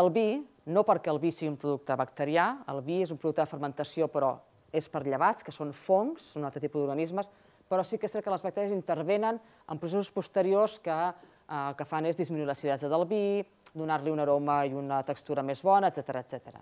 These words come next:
val? El vi, inclús en, en la producció de, d'elements que són additius i que s'utilitzen en l'alimentació. L'àcid cítric,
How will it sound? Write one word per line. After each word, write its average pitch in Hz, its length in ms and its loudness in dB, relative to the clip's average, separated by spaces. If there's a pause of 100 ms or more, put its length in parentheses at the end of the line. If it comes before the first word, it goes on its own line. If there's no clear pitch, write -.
val? 165 140 -18 (120)
El 131 80 -16
vi, 160 120 -4 (800)
inclús 202 280 4
en, 220 240 4
en 165 80 0
la 160 120 2
producció 160 580 2 (320)
de, 143 240 2 (260)
d'elements 151 420 2
que 170 80 -6
són 190 160 -2
additius 175 600 0 (440)
i 139 60 -14
que 147 80 -10
s'utilitzen 160 420 -2
en 175 60 -2
l'alimentació. 143 720 -2
L'àcid 151 320 -4
cítric, 196 480 -2